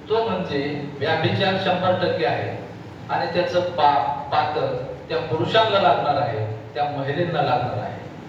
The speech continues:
आता ह्याच्यामध्ये दोघंही कारणीभूत आहेत. अशा पद्धतीचं वागणं म्हणजे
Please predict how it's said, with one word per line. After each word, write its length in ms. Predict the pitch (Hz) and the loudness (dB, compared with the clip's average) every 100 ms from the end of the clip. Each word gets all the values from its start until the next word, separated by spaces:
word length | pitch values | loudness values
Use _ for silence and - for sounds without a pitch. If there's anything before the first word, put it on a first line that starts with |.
| - - - - - - - | -14 -16 -14 -14 -14 -8 0
आता 200 | - 226 | 4 4
ह्याच्यामध्ये 540 | 226 269 262 254 254 | 6 6 6 4 2
दोघंही 520 | - 180 190 240 262 | 0 -2 4 4 6
कारणीभूत 520 | 262 226 214 185 185 | 6 4 4 -2 0
आहेत. 340 | 160 120 - 101 - - - - - - - - - - - - - - - - - - | 0 0 -4 -6 -10 -14 -18 -20 -20 -20 -18 -18 -18 -16 -16 -16 -16 -14 -14 -14 -10 -2
अशा 240 | - 285 | 2 4
पद्धतीचं 680 | 269 254 247 233 240 233 226 | 4 6 6 4 2 0 2
वागणं 360 | 208 190 196 190 | 4 4 2 0
म्हणजे 540 | 170 165 135 135 131 | 0 -2 -4 -6 -8